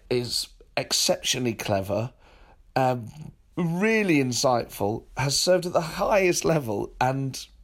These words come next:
is just, just so open, um, which open in a, perhaps a, a very different way to the, um,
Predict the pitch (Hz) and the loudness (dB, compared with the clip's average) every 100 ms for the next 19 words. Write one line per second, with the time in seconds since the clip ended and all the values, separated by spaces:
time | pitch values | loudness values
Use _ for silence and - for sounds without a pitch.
0 | - 143 - 147 147 - - - - - | -2 -2 0 -2 -2 -4 -18 -20 -18 -16
1 | - - - - 151 180 175 170 185 175 | -16 -18 -10 -2 2 4 4 2 0 -2
2 | 117 110 - - 131 139 160 - - - | -4 -6 -6 0 0 2 0 0 -8 -10
3 | - - 147 131 131 127 117 - 127 120 | -8 0 2 2 2 2 0 0 2 2
4 | - 127 - 117 127 123 120 117 104 101 | 0 -2 0 2 2 0 -6 -2 0 -2
5 | - 104 101 101 98 98 | -2 0 2 0 -2 -6